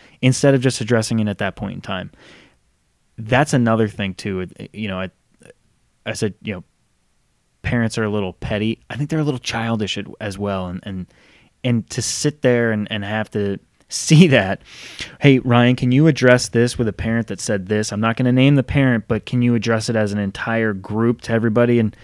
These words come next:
and I have no idea what's even going on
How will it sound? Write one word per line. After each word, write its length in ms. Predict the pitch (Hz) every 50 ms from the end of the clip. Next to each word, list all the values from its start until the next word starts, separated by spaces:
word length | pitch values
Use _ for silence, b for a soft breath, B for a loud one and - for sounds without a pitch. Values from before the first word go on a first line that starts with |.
| B B B B B B B B B -
and 160 | 127 120 117
I 160 | 117 120 139 156
have 160 | 147 127 120
no 180 | 127 123 123
idea 300 | 120 120 117 120 123 120
what's 200 | 123 127 - -
even 220 | 127 123 117 120 113
going 340 | 110 113 110 107 104 98 95
on 520 | 92 104 117 110 95 87 90 92 101